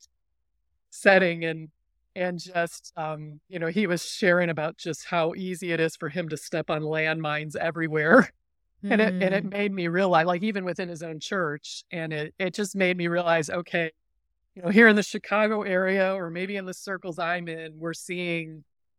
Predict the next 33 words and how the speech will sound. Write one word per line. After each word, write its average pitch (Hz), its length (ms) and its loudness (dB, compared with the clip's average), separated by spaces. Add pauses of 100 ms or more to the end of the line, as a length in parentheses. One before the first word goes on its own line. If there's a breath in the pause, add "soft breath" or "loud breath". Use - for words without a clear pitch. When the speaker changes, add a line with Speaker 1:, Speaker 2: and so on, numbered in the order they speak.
(200)
Speaker 1:
a 180 60 -10
lot 165 240 4
of 156 260 -2 (180)
growth 165 500 0 (260)
in 156 220 -6
that, 147 320 -2 (120)
but 160 240 2
yet 165 420 2
there 165 260 0
are 156 60 -4
so 202 280 -4
many 175 200 -4
places 160 640 -4
where, 156 440 -4 (460)
uh, 160 140 -6
what 170 260 -2
most 180 380 4
of 165 60 -8
the 165 100 -2
women 160 260 -4
are 156 160 -2
ex-, - 200 -12
and 160 160 -8
young 165 180 -4
girls 160 300 0
are 151 120 2
experiencing 156 720 -6
is 139 120 -4
what 151 140 2
I 147 120 2
grew 139 240 -4
up - 160 -8
in. - 100 -12